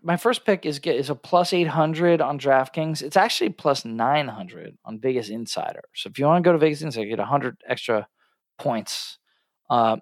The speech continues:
and it's the Padres. The Padres are, I think everyone understands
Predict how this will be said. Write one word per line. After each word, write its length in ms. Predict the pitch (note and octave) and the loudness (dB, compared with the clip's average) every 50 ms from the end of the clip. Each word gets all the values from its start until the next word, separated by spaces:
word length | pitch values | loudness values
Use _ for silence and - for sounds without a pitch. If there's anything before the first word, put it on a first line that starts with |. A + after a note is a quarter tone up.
| _ - | _ -2
and 140 | C#3+ D3 | 0 0
it's 100 | D#3 C#3+ | 0 0
the 80 | - - | 0 -2
Padres. 640 | - - - E3 D#3+ D3+ - A2+ F#2+ G#2+ - - | 0 4 4 6 4 4 2 -2 -4 -4 -6 -8
The 100 | - C#3 | -10 -12
Padres 680 | B2+ - - E3+ F#3 G3+ G3 A#3+ A3+ A3 A3 A3 G3+ - - | -8 0 2 2 2 4 2 2 0 0 0 -4 -4 -6 -2
are, 300 | - E3 D3+ C#3+ C#3+ - - - | 2 4 4 4 2 0 -2 -2
I 100 | D#3 D#3+ | -2 -2
think 220 | - - A#3+ B3 | -2 -2 -2 2
everyone 420 | - A3 G#3 A3 G#3 F#3+ F3+ D#3+ D#3+ | 2 4 4 4 4 4 2 2 0
understands 920 | - C#3+ D3 C3+ C3 A#2+ - - - A#2+ A#2 A#2 A#2 A#2+ A#2 G#2+ - - | -6 -8 -8 -8 -6 -6 -6 -6 -6 -6 -6 -6 -8 -10 -10 -12 -14 -16